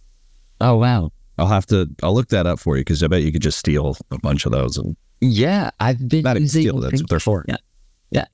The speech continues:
Speaker 1: I've been using Script Revolution, I think. Uh, and there's another web, like, catalog of scripts website where you can go and just, you have to credit the writer and that's it. But, uh, a lot of the scripts are just so out there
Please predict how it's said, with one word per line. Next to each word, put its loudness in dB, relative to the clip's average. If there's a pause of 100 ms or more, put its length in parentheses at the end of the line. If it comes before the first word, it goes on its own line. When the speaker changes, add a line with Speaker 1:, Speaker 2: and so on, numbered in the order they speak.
Speaker 1:
I've 2
been 2
using 2
Script -4
Revolution, 0
I -4
think. -6 (460)
Uh, 0
and 4
there's 4
another 2
web, 0
like, -2
catalog 0
of 0 (180)
scripts 0
website 0
where 0 (520)
you 2
can 2
go 2
and 0
just, -4
you 0
have -2
to -8
credit 0
the 0
writer 2
and 0
that's -2
it. -4 (460)
But, 0 (180)
uh, 0 (600)
a 0
lot 4
of 2
the 0
scripts -2
are -6
just -2 (240)
so 2
out -4
there -6